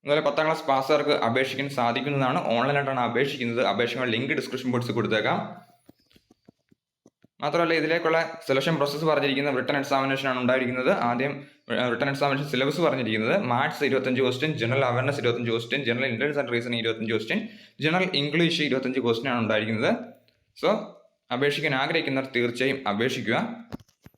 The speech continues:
അപേക്ഷ അയക്കേണ്ട അവസാന തീയതി ഇരുപത്തിരണ്ട് ഒമ്പത് രണ്ടായിരത്തി ഇരുപത്തിനാല് വരെ നമുക്ക് അപേക്ഷിക്കാൻ സാധിക്കുന്നതാണ്. നോട്ടിഫിക്കേഷൻ ഡൗൺലോഡ് ചെയ്യാനുള്ള ലിങ്കും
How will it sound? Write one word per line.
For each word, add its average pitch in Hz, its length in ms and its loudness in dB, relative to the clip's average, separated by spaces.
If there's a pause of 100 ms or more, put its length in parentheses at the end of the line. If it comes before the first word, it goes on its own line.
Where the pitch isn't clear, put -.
(380)
അപേക്ഷ 135 260 0
അയക്കേണ്ട 139 300 0
അവസാന 123 360 2
തീയതി 135 200 2
ഇരുപത്തിരണ്ട് 131 680 0 (180)
ഒമ്പത് 120 260 0 (100)
രണ്ടായിരത്തി 113 500 0
ഇരുപത്തിനാല് 107 300 0
വരെ 120 100 -2
നമുക്ക് 110 280 -4 (120)
അപേക്ഷിക്കാൻ 110 420 -2
സാധിക്കുന്നതാണ്. 101 680 -2 (500)
നോട്ടിഫിക്കേഷൻ 127 460 0
ഡൗൺലോഡ് 123 300 2
ചെയ്യാനുള്ള 123 260 -2
ലിങ്കും 127 220 -2